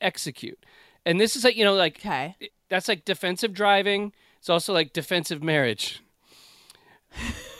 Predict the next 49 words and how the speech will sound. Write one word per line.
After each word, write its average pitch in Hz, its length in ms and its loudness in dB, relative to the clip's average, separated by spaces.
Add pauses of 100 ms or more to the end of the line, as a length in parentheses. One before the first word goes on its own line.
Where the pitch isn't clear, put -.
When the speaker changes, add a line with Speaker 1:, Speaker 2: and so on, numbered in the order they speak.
(180)
Speaker 1:
And 175 400 0 (680)
so, 190 320 4
like, 180 480 2 (420)
and 196 180 2
I 202 100 2
think 269 200 -4
this 277 180 -2
is 277 200 -2
like 185 240 2
marriage 175 520 4
three 151 240 -4
hundred 123 440 -6 (220)
skills 101 500 -4
right 117 140 -8
here. 120 180 -8
Like 123 180 -2
marriage 208 360 6
one 180 260 0
hundred, 151 360 -2
you're 135 100 0
just 143 180 -8
getting 143 180 0
started. 123 400 -2
You, 120 120 -10
you 147 320 -10
can't 165 260 0
even 131 320 0 (320)
get 147 200 0
to 143 120 -6
this 117 240 -6
level 113 320 -2
because 113 260 -12
you 143 40 -2
have 135 100 -2
to - 60 -16
be 131 60 -6
married 123 360 0
for 127 140 -8
a 107 40 -4
long 117 280 -4
time 113 360 -4 (400)
to 151 120 0
really 185 340 8
know 165 220 4
what 139 160 2
gets 139 200 -2
under 123 200 -2
people's 113 420 -6
skin 147 540 0